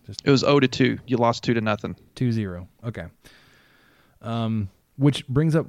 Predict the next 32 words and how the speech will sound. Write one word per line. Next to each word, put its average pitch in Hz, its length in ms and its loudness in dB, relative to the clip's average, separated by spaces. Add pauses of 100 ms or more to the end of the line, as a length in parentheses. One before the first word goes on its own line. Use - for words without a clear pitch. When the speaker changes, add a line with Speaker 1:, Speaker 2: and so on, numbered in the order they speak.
Speaker 1:
like, 123 220 -6
a 113 60 -4
point 151 320 -2
I 123 40 -6
was 117 160 -4
trying 117 140 -6
to 110 60 -4
make, 110 460 -8 (460)
or 107 300 -8
that 110 100 -10
I 107 40 -8
was 104 80 -10
trying 107 260 -8
to - 60 -20 (100)
track. 110 580 -10 (140)
Did 123 100 -10
I 139 40 -4
even 143 160 -4
write 117 160 -4
it 90 80 -12
down? 98 320 -12 (2500)
I 110 60 -8
didn't, 98 440 -8
but 113 100 -6
I 107 40 -4
was, 104 140 -6
I - 40 -10
was 107 80 -8
taking 131 240 -2
notes 107 240 -2
on 95 100 -10
this. 92 300 -16